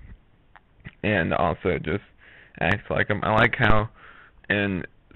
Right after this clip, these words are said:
certain parts of this they have music from different sources,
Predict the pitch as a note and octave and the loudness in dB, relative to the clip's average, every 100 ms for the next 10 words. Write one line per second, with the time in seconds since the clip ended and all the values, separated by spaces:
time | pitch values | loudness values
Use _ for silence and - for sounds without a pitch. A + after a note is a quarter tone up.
0 | - F2 D2+ F#2+ - F2+ G2+ - G#2 G#2+ | -2 2 2 0 0 0 2 0 4 2
1 | A2 - F#2+ G2+ G#2 F#2 F#2 - - - | 2 0 2 2 2 2 2 -2 -14 -10
2 | G2+ F#2+ F#2+ F#2 - - - F2 D#2 - | -2 -2 0 -2 -2 -6 -6 -2 -4 -2
3 | F#2+ - - F#2+ F#2 G2+ | -6 -6 -4 -2 -2 -4